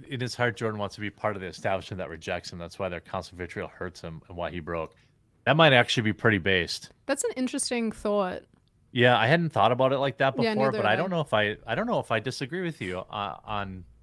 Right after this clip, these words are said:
Speaker 1: on principle there. 'Cause I thought, I thought it was really curious that he joined the Daily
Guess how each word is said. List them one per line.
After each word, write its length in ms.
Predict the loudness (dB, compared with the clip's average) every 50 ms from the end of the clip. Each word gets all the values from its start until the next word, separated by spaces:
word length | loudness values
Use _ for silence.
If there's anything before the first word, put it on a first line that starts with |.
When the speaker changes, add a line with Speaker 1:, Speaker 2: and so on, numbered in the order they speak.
| _ _ -8
Speaker 1:
on 140 | -8 -8 -6
principle 440 | -6 -8 -10 -8 -10 -10 -8 -8
there. 300 | -6 -6 -6 -6 -8 -8 -12 _ _ _ _ _ _ _
'Cause 120 | 2 2 4
I 100 | 2 2
thought, 240 | 0 -2 -2 0 0
I 60 | 0
thought 180 | 0 0 0
it 60 | 0 0
was 160 | -2 -4 -4
really 240 | -2 0 0 0 -2
curious 480 | -4 -4 -4 -2 0 -2 -2 -4 -4 -8
that 120 | -8 -8
he 80 | -8 -10
joined 260 | -8 -8 -8 -8 -8
the 60 | -10
Daily 260 | -8 -8 -8 -8 -8